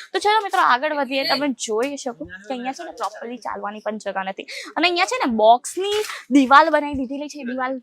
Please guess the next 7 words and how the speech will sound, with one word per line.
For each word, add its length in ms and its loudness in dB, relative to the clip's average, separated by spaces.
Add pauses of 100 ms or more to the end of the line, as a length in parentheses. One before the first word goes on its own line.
મારી 260 -6
હાઈટથી 400 -10
પણ 220 -2
વધારે 420 -4
છે. 140 -12
Just 720 -10
look. 120 -6